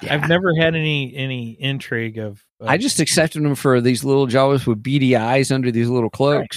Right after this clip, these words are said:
Speaker 2: Right.
Speaker 1: you know, that
Speaker 2: Yeah.
Speaker 1: steal parts or, you know, collect parts all across the sands of Tatooine or whatever.
Speaker 2: And, and speaking of parts, uh, the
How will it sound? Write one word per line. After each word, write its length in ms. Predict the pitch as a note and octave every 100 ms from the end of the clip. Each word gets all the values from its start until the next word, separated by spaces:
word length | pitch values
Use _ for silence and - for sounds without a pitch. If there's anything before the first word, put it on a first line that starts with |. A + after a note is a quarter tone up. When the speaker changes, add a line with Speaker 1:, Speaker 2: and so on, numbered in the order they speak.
| -
Speaker 2:
Right. 40 | C3+
Speaker 1:
you 100 | A#2
know, 160 | A2
that 120 | A2+
Speaker 2:
Yeah. 80 | B2+ C#3+
Speaker 1:
steal 580 | - C3+ B2+ B2 A#2 - _ _ _ _ -
parts 580 | C3+ C#3 D3 - -
or, 420 | B2+ A2+ G#2+ G#2 -
you 140 | C3
know, 140 | A2+ G#2+
collect 720 | - C3 B2+ - - - - _ _
parts 340 | - B2 A#2 -
all 240 | B2 B2
across 380 | B2+ B2+ A#2 -
the 100 | G#2+
sands 500 | - A#2+ A#2+ B2+ A2
of 100 | G#2+
Tatooine 680 | - A#2+ A#2+ A#2+ A2 B2 C3
or 120 | G2 F2+
whatever. 460 | F2+ F2 E2 E2+ - _ _ -
Speaker 2:
And, 240 | E3 D#3
and 260 | E3+ E3+ D3+
speaking 540 | - - G3 G3+ G3
of 100 | D3+ -
parts, 880 | - G#3+ D3 B2+ D3 - - - - _
uh, 560 | C3 B2+ B2 A#2+ A#2+ A#2 - _ _ _ _ _ _ _
the 120 | C3+